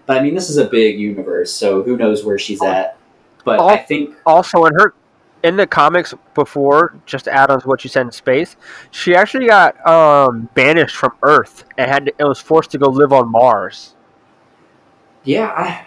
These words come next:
Speaker 1: I don't know where she's at. Also, we do see in the trailer, um, we've seen some wide shots of a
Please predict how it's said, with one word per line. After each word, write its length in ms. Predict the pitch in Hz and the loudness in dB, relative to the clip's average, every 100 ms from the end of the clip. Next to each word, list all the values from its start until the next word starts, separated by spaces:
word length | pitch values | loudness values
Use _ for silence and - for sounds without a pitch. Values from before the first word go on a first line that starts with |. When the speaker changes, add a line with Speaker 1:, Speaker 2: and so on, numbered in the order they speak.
| - | -6
Speaker 1:
I 60 | 190 | -4
don't 80 | 247 | 0
know 100 | 127 | 0
where 160 | 139 | 0
she's 240 | 151 117 104 | 0 -4 -4
at. 280 | 95 - - | -6 -6 -2
Also, 280 | 185 175 156 | -2 0 -2
we 120 | 147 | -2
do 140 | 185 | -4
see 540 | 226 - 190 160 139 - _ _ _ _ _ | -6 -4 -2 -2 -2 -6 _ _ _ _ _
in 120 | 135 139 | -2 -2
the 80 | |
trailer, 600 | 123 127 127 123 117 117 - - | -2 0 2 4 2 -2 -10 -6
um, 580 | 120 113 107 104 104 110 | -2 0 0 -2 -6 -6
we've 140 | 127 120 | -8 -4
seen 180 | 143 131 | -4 -4
some 200 | 123 113 | -4 0
wide 240 | 110 113 | 0 -2
shots 400 | - 120 107 - | -4 -2 -2 -4
of 100 | 110 | -2
a 200 | - | -2